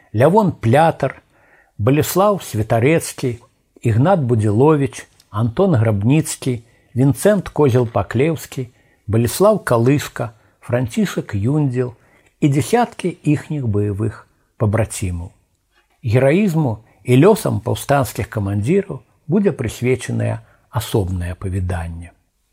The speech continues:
Баі ды сутычкі з карнымі войскамі адбываліся на ўсім абшары краю. Гісторык Зміцер Мацвейчык напісаў пра гэта захапляльную і грунтоўную кнігу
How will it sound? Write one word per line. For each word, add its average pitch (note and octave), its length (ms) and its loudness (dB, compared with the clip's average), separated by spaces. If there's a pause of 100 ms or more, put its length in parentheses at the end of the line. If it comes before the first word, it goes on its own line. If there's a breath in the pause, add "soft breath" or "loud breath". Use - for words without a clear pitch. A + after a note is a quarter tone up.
(760)
Баі D3 400 2 (160)
ды G#2+ 160 -2
сутычкі F#3+ 560 -2
з - 80 -12
карнымі B2+ 480 2
войскамі D3+ 720 -2
адбываліся C3 800 0 (360 loud breath)
на C#3+ 120 4
ўсім G3+ 320 2
абшары G#2+ 480 -2
краю. F#2 480 -4 (440)
Гісторык D#3 640 0 (160)
Зміцер C#3 560 2 (100)
Мацвейчык F3+ 800 -2 (120)
напісаў B2+ 540 0
пра D#3+ 160 0
гэта C3 420 -2
захапляльную F3 1000 0
і A#2 160 2
грунтоўную D#3 640 0
кнігу A2 540 -2